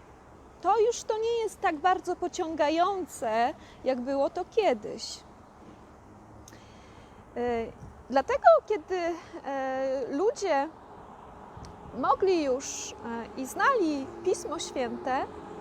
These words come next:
słowo mistyka otrzymało pewien nowy wyraz.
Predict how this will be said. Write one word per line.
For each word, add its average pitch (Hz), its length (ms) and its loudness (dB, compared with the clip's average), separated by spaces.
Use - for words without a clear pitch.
słowo 453 400 2
mistyka 392 920 2
otrzymało 403 640 2
pewien 370 340 -2
nowy 392 300 2
wyraz. 262 800 0